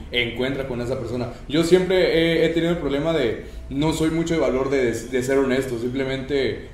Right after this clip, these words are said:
trato no de caer bien, sino de hacerlo sentir bien, de, de decirle,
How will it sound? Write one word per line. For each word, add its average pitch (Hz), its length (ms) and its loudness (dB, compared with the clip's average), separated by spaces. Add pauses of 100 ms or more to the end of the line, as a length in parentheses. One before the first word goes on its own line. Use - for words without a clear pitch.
trato 135 400 2
no 165 140 2
de 220 100 2
caer 151 280 4
bien, 180 180 4
sino 165 300 0
de 117 200 2
hacerlo 131 380 0
sentir 127 300 -4
bien, 151 240 -2
de, 110 260 0
de 101 340 -2
decirle, 139 600 -2